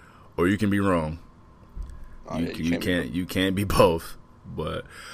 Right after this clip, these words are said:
Speaker 1: I don't know. I might fuck around and get a TikTok, man, just to see some more info out there. At least make it, like, a conduit for maybe, like, I don't know, stuff we do. I don't know. I don't know. Just a thought, man. Just, just, just a thought, dog.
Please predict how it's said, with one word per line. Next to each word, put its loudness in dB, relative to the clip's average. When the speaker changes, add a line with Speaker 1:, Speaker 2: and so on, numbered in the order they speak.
Speaker 1:
I 0
don't 6
know. 8
I 6
might 4
fuck 6
around 6
and 6
get 4
a 0
TikTok, 2
man, 2
just 0
to 0
see 4
some 0
more 2
info 2
out 0
there. 4
At 4
least 6
make 8
it, 4
like, 4
a -2
conduit 0
for 0
maybe, -2
like, -4
I -4
don't -6
know, -6
stuff -4
we -8
do. -10
I -8
don't -8
know. -12
I -2
don't 4
know. 2
Just -4
a -8
thought, -2
man. -8
Just, -8
just, -10
just -8
a -4
thought, -10
dog. -8